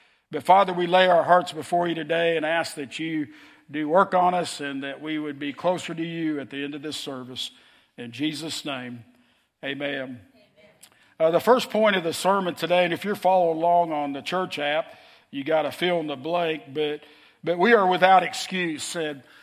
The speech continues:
and I wanted to, to clear up here that, that we see that, um, that, uh,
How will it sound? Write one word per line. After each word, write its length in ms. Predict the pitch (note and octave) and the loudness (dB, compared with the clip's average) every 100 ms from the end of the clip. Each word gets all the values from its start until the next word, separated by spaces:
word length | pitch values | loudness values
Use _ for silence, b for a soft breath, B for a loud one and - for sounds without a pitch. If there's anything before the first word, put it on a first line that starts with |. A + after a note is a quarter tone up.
| b | b
and 120 | E3 | 2
I 80 | G3 | 6
wanted 540 | C4 B3+ G3+ F3+ E3 - | 6 4 2 0 0 -6
to, 20 | |
to 100 | F3 | -6
clear 320 | G3 G#3 G3 | 0 2 6
up 180 | G#3 G#3 | 6 6
here 240 | F3+ F3+ | 0 0
that, 300 | E3 E3 D3+ b b b | 0 -2 -4 b b b
that 240 | D3+ D#3+ E3 | -4 -2 0
we 100 | E3+ | -4
see 320 | - A3+ A3 | 0 2 2
that, 360 | E3+ D#3+ C#3+ D#3 | 2 0 -2 -6
um, 460 | D3 C3+ C3 A#2+ - - D3+ | -6 -6 -8 -14 -20 -18 -10
that, 260 | D3 C#3+ | -8 -6
uh, 160 | C#3 | -8